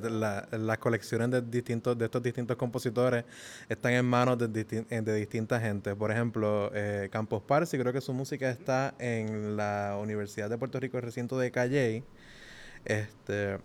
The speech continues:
Speaker 1: y
Speaker 2: vivió allí muchos años, ¿eh?
Speaker 1: Sí,
Speaker 2: Sí.
Speaker 1: y hubo un compañero mío que para su tesina de bachillerato, él fue a, a Calley a, a buscar y ver música de Campos Parsi.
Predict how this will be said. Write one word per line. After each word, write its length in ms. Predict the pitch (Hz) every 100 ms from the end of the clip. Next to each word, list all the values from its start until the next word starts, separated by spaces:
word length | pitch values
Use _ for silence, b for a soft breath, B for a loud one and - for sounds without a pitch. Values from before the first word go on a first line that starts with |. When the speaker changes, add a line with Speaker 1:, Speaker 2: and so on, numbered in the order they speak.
| 135
Speaker 1:
y 60 | 123
Speaker 2:
vivió 260 | 131 131
allí 160 | 127 135
muchos 320 | 127 120 113
años, 380 | 139 170 92 -
¿eh? 80 | - -
Speaker 1:
Sí, 340 | - 123 110 -
Speaker 2:
Sí. 80 | 120
Speaker 1:
y 40 |
hubo 320 | 123 123 120
un 60 | 131
compañero 580 | 156 151 147 147 151 156
mío 480 | 170 160 135 127 113
que 160 | 123
para 260 | 117 110 107
su 100 | 120
tesina 560 | 113 107 135 139 135 131
de 80 |
bachillerato, 680 | 127 127 143 139 151 147 139
él 120 | 117
fue 320 | - - 127 135
a, 500 | 135 127 117 110 123
a 80 |
Calley 560 | 113 117 117 139 123 117
a, 240 | 117 110 110
a 120 | 110
buscar 460 | 110 101 113 110 123
y 100 | 120
ver 160 | 117
música 320 | 123 117 127
de 60 | 123
Campos 300 | 127 123 117
Parsi. 500 | 139 156 147 117